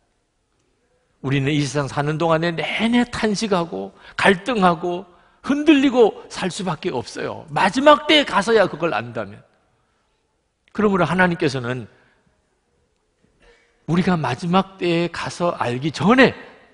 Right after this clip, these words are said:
우리에게 그것을 알게 하십니다. 지금 알게 하세요. 우리 안에 오신 주님이십니다.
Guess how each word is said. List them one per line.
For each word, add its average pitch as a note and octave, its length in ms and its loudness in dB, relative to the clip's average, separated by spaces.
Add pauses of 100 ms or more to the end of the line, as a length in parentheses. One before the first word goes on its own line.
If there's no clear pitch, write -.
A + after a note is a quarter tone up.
(420)
우리에게 B2+ 400 -2
그것을 A2+ 340 -6
알게 G2 300 -10
하십니다. - 480 -14 (1700)
지금 A3 340 0
알게 A#2+ 300 -6
하세요. - 360 -12 (1500)
우리 C3+ 200 2
안에 B2+ 200 0
오신 G#2+ 280 -6
주님이십니다. G#2+ 720 -12